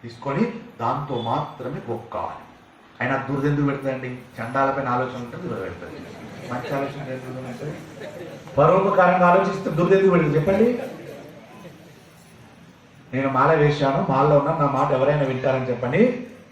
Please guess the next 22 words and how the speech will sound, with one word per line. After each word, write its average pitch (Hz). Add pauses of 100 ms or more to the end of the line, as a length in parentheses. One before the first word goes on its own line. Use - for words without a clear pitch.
(120)
దుర్మార్గమైన 156
ఆలోచనలు 156
చెప్పి 139
దోచుకు 175
తిన్నవాడికి 143
దురద 156
పుడుతుంది - (1400)
కదా. - (3000)
కొమ్ము 156
అంటే 202 (160)
దుప్పి 143
కొమ్ము. 110 (380)
ఇప్పుడు 127
మనకు 123
అవి 110
దొరకవు 117
కాబట్టి -
అది -
జీవహింస 131
కిందకి 107
వచ్చింది. -
కాబట్టి -